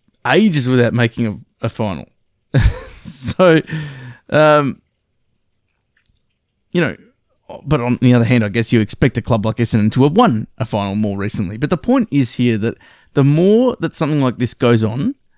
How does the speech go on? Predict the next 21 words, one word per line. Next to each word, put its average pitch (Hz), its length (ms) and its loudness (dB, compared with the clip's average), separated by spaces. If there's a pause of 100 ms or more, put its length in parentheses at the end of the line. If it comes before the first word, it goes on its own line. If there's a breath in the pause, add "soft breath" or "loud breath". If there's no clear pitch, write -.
(380)
the 120 100 0
more 165 340 4
that 208 180 -2
the 170 60 -2
media 127 440 2
starts 117 320 -2
talking 107 300 -6
about 85 240 -6
it, 220 180 -4 (300)
the 117 100 -4
more 127 460 4
that 117 300 -4
opposition 107 500 -6
fans 101 320 -6
start 110 240 -4
talking 120 300 -4
about 143 180 0
it, - 160 -4 (240)
and 196 160 4
the 202 80 4
more 226 400 -2